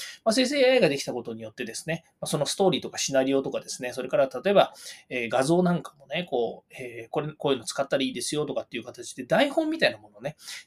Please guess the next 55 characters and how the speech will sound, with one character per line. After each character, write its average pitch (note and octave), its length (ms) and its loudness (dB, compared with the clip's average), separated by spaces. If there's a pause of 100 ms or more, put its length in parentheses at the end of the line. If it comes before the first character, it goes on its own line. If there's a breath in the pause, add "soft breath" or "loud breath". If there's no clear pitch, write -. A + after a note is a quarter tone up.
作 - 200 -2
れ F#3+ 120 6
る A#2 480 -2
よ A#2 140 -2
う - 20 -4
に G#2+ 140 -10
な C3 120 4
っ C3+ 100 -14
た A2 140 -6
ん G#2 80 -20
で - 60 -20
す - 160 -10
よ C#3+ 60 -6
ね。 F#3+ 240 -4
あ、 G#3+ 180 -2 (100)
作 - 180 0
れ D#3+ 80 2
る - 20 -2
よ - 0 -
う - 0 -
に - 20 -4
な C3+ 100 6
っ - 40 0
た A#2 100 4
ん G#2+ 60 0
で G#2+ 60 -12
す - 80 -12
よ A#2 60 -10
ね A#2 60 -8
っ - 40 -12
て - 100 -20
い - 20 -20
う - 40 -20
か、 A2+ 60 -12
ま A2+ 100 0
あ、 G#2 100 -4 (320 loud breath)
え A2 600 -4
ー、 - 20 -20
生 E3 180 2
成 E3+ 120 2
エ E3+ 40 8
ー - 20 8
ア F3 40 6
イ E3+ 40 4
が A#2+ 100 2
ね、 A2+ 140 -4
そ - 140 -4
れ B2+ 40 -2
し - 80 0
て D#3+ 100 2
く F3 100 2
れ E3 100 6
る D#3+ 80 4
の A2+ 140 -4
で、 A2 280 0